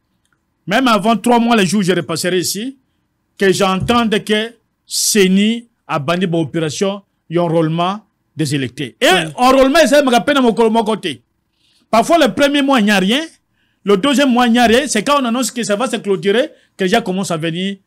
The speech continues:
Speaker 1: s'enrôler.
Speaker 2: Voilà,
Speaker 1: Et
Speaker 2: merci
Speaker 1: lorsqu'on
Speaker 2: beaucoup,
Speaker 1: dit
Speaker 2: Benoît Ulama.
Speaker 1: extérieur,
Speaker 2: Conclusion, on doit
Speaker 1: quelle
Speaker 2: terminer.
Speaker 1: est le, le, la garantie ? Même au Bako voté Kuna, n'a évité. Quelle est la garantie que,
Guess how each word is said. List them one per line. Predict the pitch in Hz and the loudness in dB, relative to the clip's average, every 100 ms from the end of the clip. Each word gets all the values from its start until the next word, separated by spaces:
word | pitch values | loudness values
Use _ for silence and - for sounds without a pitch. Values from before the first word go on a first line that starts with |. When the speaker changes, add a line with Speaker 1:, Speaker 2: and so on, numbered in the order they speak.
| _ | _
Speaker 1:
s'enrôler. | - 180 156 135 127 - - | -6 -4 -2 -4 -8 -12 -2
Speaker 2:
Voilà, | 214 220 190 | 2 4 4
Speaker 1:
Et | |
Speaker 2:
merci | 208 277 | 4 4
Speaker 1:
lorsqu'on | 392 269 294 | 4 4 4
Speaker 2:
beaucoup, | 269 | 4
Speaker 1:
dit | |
Speaker 2:
Benoît | 277 254 247 | 4 4 4
Ulama. | 214 | 4
Speaker 1:
extérieur, | 208 220 226 262 | 4 4 4 4
Speaker 2:
Conclusion, | 190 269 214 240 | 2 0 0 -2
on | 220 | 0
doit | 233 240 | -2 0
Speaker 1:
quelle | 233 | 2
Speaker 2:
terminer. | 403 415 294 | 2 4 4
Speaker 1:
est | 302 | 4
le, | 269 240 | 4 4
le, | 226 214 226 | 4 4 4
la | 214 196 | 2 2
garantie ? | 180 202 202 196 190 233 165 143 | 2 4 4 2 0 -4 -4 -4
Même | 285 381 | -2 0
au | 330 | 0
Bako | 226 202 | 0 0
voté | 233 262 247 | -2 -2 -2
Kuna, | 262 254 285 _ - | -4 -6 -8 _ -10
n'a | 170 | -4
évité. | 202 269 233 339 139 - _ _ _ | 0 0 0 -2 -2 -10 _ _ _
Quelle | - 381 | -2 2
est | |
la | 294 240 | 4 2
garantie | 180 202 208 262 226 | 2 2 2 0 0
que, | 277 269 | 2 2